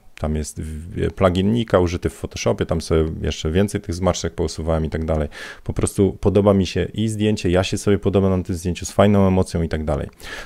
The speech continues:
Co do fotowyzwania autoportret, to, e, ja dostałem od was na Instagramie, e, pytania. Spróbuję przygotować filmik z odpowiedziami, a, i, mm, gdzieś go opublikuję.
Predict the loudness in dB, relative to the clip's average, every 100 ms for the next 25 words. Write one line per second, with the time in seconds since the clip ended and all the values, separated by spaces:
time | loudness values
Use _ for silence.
0 | 2 6 6 4 4 4 4 4 4 6
1 | 6 6 4 2 0 6 8 8 6 2
2 | _ -4 0 2 4 4 4 6 6 6
3 | 4 4 0 2 0 2 4 4 2 -2
4 | -6 -6 -4 2 4 4 2 0 -8 -4
5 | 2 4 4 2 0 2 0 0 0 2
6 | 0 -2 -4 -2 2 4 4 2 -4 _
7 | _ _ _ _ _ -4 0 0 0 -4
8 | -4 -2 0 0 0 -2 -6 _ -20 -20
9 | -20 _ -16 -8 -4 -2 -2 -4 -8 -8
10 | -2 0 4 4 4 0 0 2 2